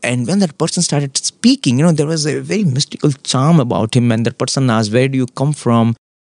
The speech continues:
And this Mister Shastri said something, and then the old man started saying, "You know what? I visit Bangalore quite often. I know Chamraj Pet, I know Basavan Gudi, I know Kumara Park very well." This is what this old man is saying, and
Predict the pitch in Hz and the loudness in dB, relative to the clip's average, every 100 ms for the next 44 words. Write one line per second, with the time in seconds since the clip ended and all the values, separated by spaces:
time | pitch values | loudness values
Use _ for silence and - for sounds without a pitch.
0 | - 123 117 110 - 113 110 - 117 - | -6 -4 -2 -4 -4 -6 -4 -2 -4 -2
1 | 135 - 120 - 110 113 110 104 101 175 | 0 0 -2 -4 -4 -2 0 0 0 -2
2 | 175 143 143 143 135 123 - 117 117 - | 0 0 0 0 0 -2 -2 -4 -4 -4
3 | - 127 127 135 _ _ _ - 170 208 | 0 0 0 -4 _ _ _ 0 4 4
4 | 170 165 175 - 131 127 117 120 113 123 | 4 2 0 0 -2 0 -2 -2 -2 0
5 | 135 127 131 151 135 113 - 127 113 - | 0 0 -2 0 0 -2 0 -2 -2 -4
6 | _ _ _ - 120 143 143 147 135 120 | _ _ _ -4 0 2 2 2 0 0
7 | 127 131 131 - 123 120 - 113 127 120 | 0 0 -2 -2 -2 0 0 2 2 2
8 | 117 131 123 120 120 127 123 113 117 135 | 0 2 0 2 2 4 2 2 2 0
9 | 135 120 120 123 120 120 117 107 113 131 | 2 0 2 0 -2 -2 -2 -2 0 2
10 | 120 117 - - 147 175 160 147 143 143 | 2 0 -4 -4 -2 -2 0 2 2 2
11 | 143 127 117 - 139 135 _ - 127 131 | 0 -2 -4 -2 -2 -2 _ -6 -4 -4